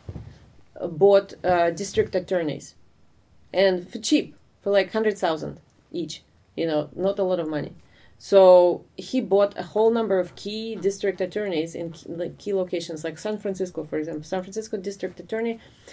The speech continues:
completely bought by Soros. It's, it's even public information. Like, nobody's hiding this. Uh, and they just do what Soros tells them to do. For example, don't enforce, uh, any law.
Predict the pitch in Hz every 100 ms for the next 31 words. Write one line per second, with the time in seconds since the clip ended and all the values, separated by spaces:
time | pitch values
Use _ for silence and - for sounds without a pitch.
0 | - - - 208 190 226 226 190 190 175
1 | 175 180 220 214 214 190 - 202 247 233
2 | 226 - 208 208 202 185 196 202 175 151
3 | 160 156 160 170 185 180 156 156 180 175
4 | 156 147 156 - - - - - - 185
5 | 185 - 214 240 240 269 - 240 240 240
6 | - 254 247 240 277 294 240 196 147 147
7 | - 185 180 190 180 180 175 180 196 185
8 | 220 226 - 247 240 240 240 247 262 311
9 | 302